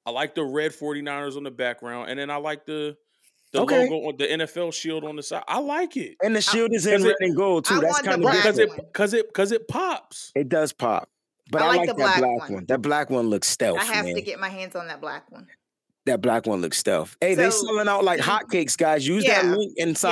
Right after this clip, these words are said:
Speaker 3: yeah,
Speaker 2: the
Speaker 3: the link
Speaker 2: description.
Speaker 3: that I just put in there and, um, in the chat, it'll take you directly to it.
Speaker 2: It should take you right to it, guys. Make sure you use that
Speaker 3: Mm-hmm.
Speaker 2: link in the description, man.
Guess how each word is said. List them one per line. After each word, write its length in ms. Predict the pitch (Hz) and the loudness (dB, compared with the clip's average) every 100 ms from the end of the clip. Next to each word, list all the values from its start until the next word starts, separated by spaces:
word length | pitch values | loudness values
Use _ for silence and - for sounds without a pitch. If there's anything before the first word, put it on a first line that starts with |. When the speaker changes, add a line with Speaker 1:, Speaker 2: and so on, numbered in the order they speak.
| 175 | 2
Speaker 3:
yeah, 60 | 175 | 2
Speaker 2:
the 60 | |
Speaker 3:
the 60 | 156 | 0
link 80 | 147 | -2
Speaker 2:
description. 420 | - - 262 262 254 | -2 0 0 0 0
Speaker 3:
that 40 | |
I 120 | 233 233 | 0 0
just 240 | 233 233 | -4 -6
put 180 | 247 240 | -4 -4
in 140 | 240 | -2
there 440 | 240 247 240 233 - | -2 -2 -2 -4 -6
and, 340 | 196 190 185 - - | -6 -6 -8 -12 -4
um, 380 | 190 180 170 180 | 0 -2 -4 -8
in 140 | 202 | -6
the 60 | 202 | -6
chat, 440 | 202 240 247 269 - _ _ _ - | -4 0 0 -2 -10 _ _ _ -8
it'll 180 | 208 | -6
take 260 | - 233 233 | -4 -6 -6
you 80 | 202 | -8
directly 400 | 185 208 202 226 | -2 -2 -4 -10
to 160 | 208 147 | -8 -10
it. 160 | - _ _ | -12 _ _
Speaker 2:
It 100 | 131 | 0
should 240 | 131 175 175 | 2 2 2
take 180 | 175 156 | 0 2
you 140 | 135 | 2
right 280 | 143 156 - | 4 2 0
to 180 | - 151 | 0 2
it, 60 | 120 | 2
guys. 240 | 135 127 | 2 2
Make 160 | 131 139 | 0 0
sure 140 | 147 | 0
you 80 | 135 | 2
use 120 | 139 | 2
that 80 | 131 | 2
Speaker 3:
Mm-hmm. 80 | 131 | 0
Speaker 2:
link 140 | 127 | 0
in 60 | 127 | 0
the 80 | 120 | -2
description, 520 | 117 - 131 - 120 | -2 -2 -2 0 0
man. 200 | 120 | 0